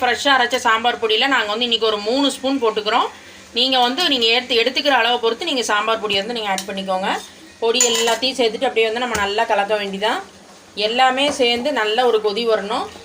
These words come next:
இந்த சாம்பார் பொடியோட நல்லா அந்த வாசனை போற அளவுக்கு இந்த புளித்தண்ணி எல்லாத்தோட சேர்த்து நல்லா கொதிக்கணும். இப்போ இதோட கூடவே வந்து நம்ம பருப்பு ஊற வச்ச தண்ணியை வந்து வேஸ்ட் பண்ணாம அந்த தண்ணியும் வந்து நம்ம இதுல ஆட் பண்ணிக்க போறோம். ஏன்னா பருப்பு ஊறுனதுல அவ்வளோ சத்து இருக்கும்.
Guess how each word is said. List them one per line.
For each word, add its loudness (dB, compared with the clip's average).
இந்த -10
சாம்பார் 4
பொடியோட 4
நல்லா 2
அந்த 4
வாசனை 2
போற 2
அளவுக்கு 0
இந்த 0
புளித்தண்ணி 0
எல்லாத்தோட 2
சேர்த்து 0
நல்லா 2
கொதிக்கணும். 0
இப்போ -4
இதோட 4
கூடவே 4
வந்து -2
நம்ம 0
பருப்பு 2
ஊற 4
வச்ச -2
தண்ணியை 0
வந்து -2
வேஸ்ட் 0
பண்ணாம 0
அந்த -2
தண்ணியும் 0
வந்து -2
நம்ம -4
இதுல 0
ஆட் -4
பண்ணிக்க -6
போறோம். 0
ஏன்னா 0
பருப்பு 2
ஊறுனதுல 0
அவ்வளோ -2
சத்து 0
இருக்கும். -2